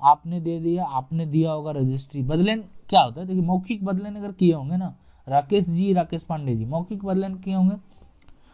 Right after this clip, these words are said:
तो उसका कोई मतलब नहीं बनता है। लेकिन आपने अगर उसको रजिस्ट्री किया और आपने उसे रजिस्ट्री करवाया तो फिर कोई मतलब जो है कोई दिक्कत नहीं है,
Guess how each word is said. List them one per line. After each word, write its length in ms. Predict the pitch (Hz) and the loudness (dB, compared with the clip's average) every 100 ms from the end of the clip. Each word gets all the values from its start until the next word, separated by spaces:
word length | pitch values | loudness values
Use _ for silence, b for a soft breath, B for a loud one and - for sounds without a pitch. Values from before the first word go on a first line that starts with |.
| b | b
तो 60 | 175 | -2
उसका 220 | 170 214 | 0 0
कोई 180 | 208 214 | 6 8
मतलब 360 | 175 151 139 120 | 8 4 0 0
नहीं 120 | 110 | 0
बनता 320 | 98 92 80 | 0 -4 -10
है। 140 | 82 - _ _ _ - | -18 -20 _ _ _ -2
लेकिन 220 | 156 190 | 2 4
आपने 360 | 180 185 202 220 | 4 4 4 2
अगर 180 | 214 214 | 2 2
उसको 360 | 208 - 226 | 0 0 4
रजिस्ट्री 400 | 208 185 185 220 | 8 8 6 2
किया 220 | 196 214 208 | 0 4 6
और 140 | 196 | 8
आपने 260 | 190 202 208 | 6 4 0
उसे 200 | - 190 | 4 8
रजिस्ट्री 340 | 185 180 220 | 8 8 2
करवाया 340 | 196 185 202 | 0 0 0
तो 180 | 294 262 | -2 -2
फिर 220 | - 247 | 2 0
कोई 280 | 233 - 220 | 0 4 6
मतलब 440 | 190 185 175 160 - 147 | 6 4 4 0 -2 -4
जो 160 | 151 | 2
है 100 | 170 | 2
कोई 200 | 175 185 | 4 6
दिक्कत 460 | 170 165 - 165 143 | 6 4 0 -2 0
नहीं 260 | 127 110 95 | 0 2 0
है, 180 | 90 | -4